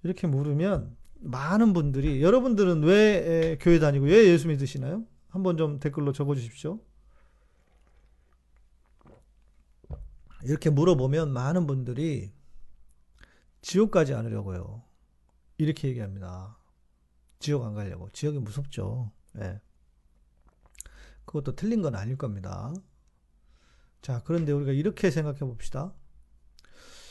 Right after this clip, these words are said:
어, 와이프하고 결혼해 살아요. 남편이, 음, 남편하고 여러분 결혼해 살고 계시잖아요. 근데 뭐, 그 여자 입장에서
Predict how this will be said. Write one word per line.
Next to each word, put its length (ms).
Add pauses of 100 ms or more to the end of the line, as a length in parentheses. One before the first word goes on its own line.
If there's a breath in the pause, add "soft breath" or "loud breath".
(640 loud breath)
어, 640 (180)
와이프하고 460
결혼해 340
살아요. 640 (200)
남편이, 920 (400)
음, 560
남편하고 640
여러분 300
결혼해 300
살고 280
계시잖아요. 800 (420)
근데 180
뭐, 380 (760 soft breath)
그 320 (160)
여자 240
입장에서 640